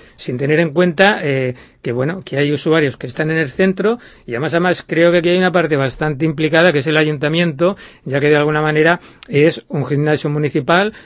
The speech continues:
con una concesión cedida a una empresa para que lo lleve. Lo cual no quiere decir que aquí tiene que mirarse solo y exclusivamente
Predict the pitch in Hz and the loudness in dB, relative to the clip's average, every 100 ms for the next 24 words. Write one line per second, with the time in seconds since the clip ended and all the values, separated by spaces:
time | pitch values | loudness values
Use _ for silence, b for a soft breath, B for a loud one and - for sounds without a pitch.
0 | B - 135 151 147 151 156 156 156 160 | B -4 0 0 0 -2 -2 -2 -4 -2
1 | 151 165 196 160 131 135 120 104 165 156 | 0 2 0 0 -4 -2 -4 -2 0 -2
2 | - 135 b - 117 110 107 139 139 110 | -4 -16 b -12 -10 -10 -6 -2 -2 -4
3 | B B B B - 117 131 135 139 143 | B B B B -12 -8 -4 0 4 4
4 | 139 - 139 147 131 147 156 - 147 147 | 4 2 0 0 0 0 -2 0 0 0
5 | 143 143 127 - 139 143 139 131 147 151 | 0 -2 -4 -4 -2 -2 -2 -4 -2 -2
6 | 156 151 180 | -2 -2 -2